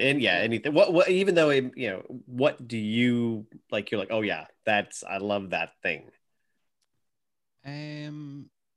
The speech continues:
Speaker 3: I've got a couple of things, I guess. One of 'em is I have, I'm assuming both you guys have seen Scream.
Speaker 1: Oh, yeah.
Speaker 2: Oh, hell yeah,
Speaker 3: I remember
Speaker 2: dude.
Speaker 3: in Scream two, the opening scene, they're at the movie theater and they're
Speaker 2: Mm-hmm.
Speaker 3: going to see Stab.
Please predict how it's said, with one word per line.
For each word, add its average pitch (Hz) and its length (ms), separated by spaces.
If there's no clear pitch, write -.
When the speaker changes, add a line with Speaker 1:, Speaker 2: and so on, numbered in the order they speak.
Speaker 3:
I've 127 100
got 139 120
a - 180
couple 120 320
of 117 100
things, 110 280
I 104 80
guess. - 420
One 117 160
of 151 100
'em 156 180
is 113 320
I 113 120
have, 104 480
I'm 117 140
assuming 113 340
both 110 200
you 110 100
guys 101 220
have 95 120
seen 95 180
Scream. - 380
Speaker 1:
Oh, 151 140
yeah. 90 180
Speaker 2:
Oh, 180 300
hell 170 260
yeah, 220 220
Speaker 3:
I 254 60
remember 147 280
Speaker 2:
dude. 156 100
Speaker 3:
in 143 40
Scream 120 540
two, 107 420
the 107 140
opening 107 400
scene, 98 420
they're 95 160
at 98 120
the 98 80
movie 98 280
theater 98 440
and 95 160
they're 107 100
Speaker 2:
Mm-hmm. 107 80
Speaker 3:
going 98 120
to 95 60
see 107 160
Stab. 107 440